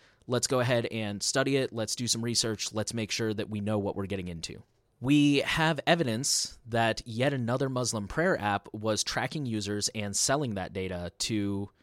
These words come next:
specifically a U S contractor that works with the U S, uh, Customs and Border Patrol and Immigration. Some of you may remember that, uh, a very similar story happened, I believe, middle of last year or late last year, and unfortunately, this is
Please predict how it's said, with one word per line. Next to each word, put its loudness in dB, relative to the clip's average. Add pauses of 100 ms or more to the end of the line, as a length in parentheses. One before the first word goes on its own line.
(360)
specifically 4
a 4
U 4
S 6
contractor 0
that -2
works 2
with 0
the -4
U -2
S, 2 (160)
uh, -2
Customs -2
and -6
Border -4
Patrol -4 (240)
and -8
Immigration. -4 (220)
Some 6
of 6
you 6
may 4
remember 2
that, -2
uh, -2
a -2
very 0
similar 0
story -2
happened, -4 (640)
I -6
believe, -2
middle 0
of -2
last -2
year -4 (260)
or -8
late -2
last 2
year, -2 (380)
and 2
unfortunately, 0
this 0
is 0